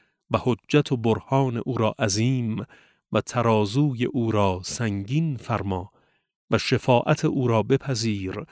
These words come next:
و وسیله او را نزدیک نما و سیما و چهره او را سفید کن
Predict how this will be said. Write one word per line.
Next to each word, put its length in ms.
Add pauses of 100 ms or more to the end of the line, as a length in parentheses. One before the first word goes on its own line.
(400)
و 160
وسیله 600
او 240
را 280 (380)
نزدیک 800
نما 420 (680)
و 80
سیما 640
و 320
چهره 680
او 160
را 200
سفید 580
کن 400